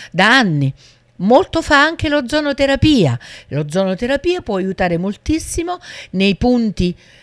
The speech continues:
tender points, così si chiamano i punti del dolore, quindi alla digitopressione noi li ricerchiamo e li trattiamo con l'ozonoterapia. L'ozonoterapia può essere anche fatta per infusione endovenosa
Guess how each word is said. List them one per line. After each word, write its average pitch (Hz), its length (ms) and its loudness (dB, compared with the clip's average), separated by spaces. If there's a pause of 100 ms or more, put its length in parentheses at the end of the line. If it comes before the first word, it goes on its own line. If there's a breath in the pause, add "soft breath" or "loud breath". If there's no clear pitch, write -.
(300 soft breath)
tender 226 520 4
points, 175 680 4
così 190 300 -2
si 165 140 -6
chiamano 165 420 2
i 151 80 -2
punti 196 280 -2
del 156 200 -2
dolore, 165 600 4 (420 loud breath)
quindi 175 280 0
alla 165 140 6
digitopressione 180 1040 0
noi 185 280 0
li 156 100 -2
ricerchiamo 185 840 -4 (260 loud breath)
e 190 140 2
li 208 140 -2
trattiamo 151 580 -4
con 202 160 -6
l'ozonoterapia. 139 960 -4
L'ozonoterapia 190 880 -4 (340 loud breath)
può 175 180 2
essere 202 440 0
anche 262 320 -2
fatta 302 540 -4
per 208 160 -2
infusione 196 380 -4
endovenosa 233 720 -2